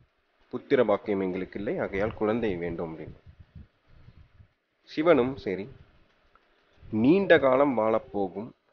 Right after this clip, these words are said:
ஆனால் முட்டாளாக இருக்கப் போகும் நூறு குழந்தைகள் வேண்டுமா, அல்லது பதினாறு வருடங்களே ஆளப்போகும் புத்திசாலியான ஒரு குழந்தை வேண்டுமா?" என்று கேட்டார்.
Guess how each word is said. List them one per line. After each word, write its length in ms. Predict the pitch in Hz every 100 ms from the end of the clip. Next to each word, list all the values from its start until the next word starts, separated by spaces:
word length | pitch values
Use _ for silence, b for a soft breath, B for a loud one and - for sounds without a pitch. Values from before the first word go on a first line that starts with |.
| _ -
ஆனால் 480 | 95 95 101 117 - -
முட்டாளாக 840 | 101 110 - - 151 143 143 143
இருக்கப் 520 | 139 120 120 - 113
போகும் 460 | - 107 101 107 90
நூறு 360 | 107 139 143 120
குழந்தைகள் 560 | 120 127 123 113 101
வேண்டுமா, 600 | 87 87 85 80 82 123 - _ _ _ _ _ _ _ _ _
அல்லது 480 | - 87 87 110 - _ _ _ _ _ -
பதினாறு 680 | 92 120 127 123 127 131
வருடங்களே 680 | 113 113 120 127 123 123 135
ஆளப்போகும் 800 | 131 107 110 - 95 90 85 85
புத்திசாலியான 960 | 101 - _ 151 - 127 120 117 117 117
ஒரு 200 | 98 92
குழந்தை 400 | 95 101 107 98
வேண்டுமா?" 520 | 87 85 80 78 87
என்று 300 | 107 92 -
கேட்டார். 480 | 90 85 - 65